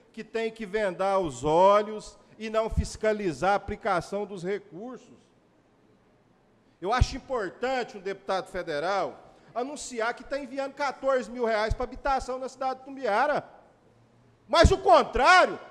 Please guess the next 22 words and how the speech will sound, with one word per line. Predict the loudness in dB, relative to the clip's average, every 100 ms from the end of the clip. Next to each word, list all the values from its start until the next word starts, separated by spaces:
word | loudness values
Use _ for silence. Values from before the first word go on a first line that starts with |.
| -18 -8
lá | 4 10 10
na, | 10 10 8 6 -2 -16 -20 -10 2
na | 2
Sul | 4 2 8
Goiana, | 8 10 12 10 8 2 -4 -10 -20
tinha | -6 -4 -2
setecentas | -2 -2 -2 -6 -4 -6 -6
famílias | -4 -4 -4 -6
clamando | -4 -4 -4 -6 -6
por | -12 -12
casa. | -10 -10 -12 -18 -20 _ _ _ _ _ _
Aí | -6 -4
você | -4 -2 0
entra | 0 -4
em |
conjunto | -4 -2 -2 -6
habitacional, | -8 -6 -6 -4 -4 -2 -2
aí | -2
tem | -4 -8
camarada | -4 -2 -2 -4 -6
de | -6
Hilux. | -6 -6 -8 -10 -14 -16 -20 -20